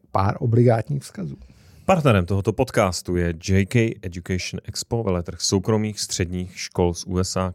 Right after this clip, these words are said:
Speaker 2: Kanady a Evropy. Začněte svou cestu ke studiu v zahraničí dvacátého října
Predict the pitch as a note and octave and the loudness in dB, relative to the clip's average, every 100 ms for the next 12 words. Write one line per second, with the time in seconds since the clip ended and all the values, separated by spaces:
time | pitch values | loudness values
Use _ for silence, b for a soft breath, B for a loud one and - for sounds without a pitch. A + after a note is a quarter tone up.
0 | - F#2 F2 E2+ E2+ - - - - E2+ | -4 -2 -2 -4 -8 -12 -20 -16 -8 -4
1 | G2 G2 B2 A#2 B2 _ E2+ E2 F2+ E2+ | -2 0 0 -2 -6 _ -8 -4 -4 -4
2 | - F2+ E2+ - - F2+ F2 - F2+ E2+ | -4 -8 -10 -10 -8 -6 -6 -6 -4 -2
3 | E2 E2+ F2 - E2 E2 - D#2+ E2 E2+ | -2 -4 -6 -8 -8 -8 -8 -10 -10 -8
4 | E2+ F2 F#2+ F#2+ F#2+ | -6 -2 0 0 -2